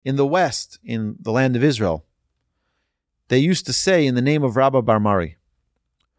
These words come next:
"Bo ure'ei shelo k'midas HaKadosh Baruch Hu midas basar v'dam." See that the manner in which God deals with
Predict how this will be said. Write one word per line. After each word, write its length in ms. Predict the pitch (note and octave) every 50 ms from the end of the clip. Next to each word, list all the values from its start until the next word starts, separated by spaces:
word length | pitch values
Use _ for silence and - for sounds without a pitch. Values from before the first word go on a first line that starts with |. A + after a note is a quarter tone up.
| _ _ _
"Bo 480 | - G2+ G2 D#3+ F3 F#3+ F#3+ F#3 F3+
ure'ei 520 | D#3 D3+ C#3+ C#3 C#3 C3+ - D3+ D#3+ E3 E3
shelo 360 | D3+ - - C#3 D3 D#3 D#3+
k'midas 440 | D3+ - C#3 D3 D3 D3 C#3+ - C3+
HaKadosh 320 | - - C3 A#2+ A2+ G2
Baruch 240 | A#2 C3+ C#3 C#3 -
Hu 100 | - B2
midas 300 | A#2+ B2 B2 A#2+ A#2 G2+
basar 340 | - G#2+ G2+ - G#2+ G2+ G2+
v'dam." 280 | F2 F#2 F2 E2 C#2+ - _
See 640 | - - - - - - - A3 F3 A2+ F#2 F2 - _ _ _ _ _ _ -
that 140 | B2 B2 -
the 80 | C3+
manner 400 | B2+ C3 D#3 F3+ G3+ G3+ F#3+ E3
in 80 | D3 C3+
which 280 | C#3+ C#3+ A#2+ F#2+ F#2 -
God 440 | - C3 C3 C#3+ D#3+ F3 D#3 D#3 - _ _ _ _ - A#2
deals 500 | G2+ F#2 B2+ D#3 E3+ F#3 F#3+ G3 E3+ D#3+
with 460 | D#3 D#3+ F3+ F3+ E3 - - - -